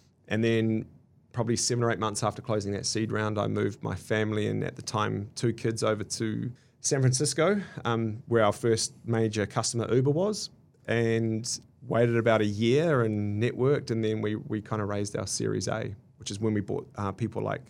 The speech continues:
uh, Teresa Gao from Acrew Capital into the business, who is just a, a, an amazing person for us, and she's a, just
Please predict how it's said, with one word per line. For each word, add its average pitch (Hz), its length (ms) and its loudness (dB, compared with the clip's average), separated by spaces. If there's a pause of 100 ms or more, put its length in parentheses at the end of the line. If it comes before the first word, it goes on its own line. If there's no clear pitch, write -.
uh, - 80 -6
Teresa - 400 -6
Gao 98 400 2
from 98 280 -6
Acrew 98 320 -4
Capital 101 340 -6
into 95 120 -8
the 92 60 -8
business, 92 420 -6
who 101 280 -4 (560)
is 101 180 -2
just 113 260 0
a, 107 60 0 (400)
a, 113 40 0
an 113 80 4
amazing 110 460 4
person 104 340 0
for 98 200 0
us, 104 320 2
and 98 540 -6
she's 113 280 -4
a, - 440 -2
just - 280 -4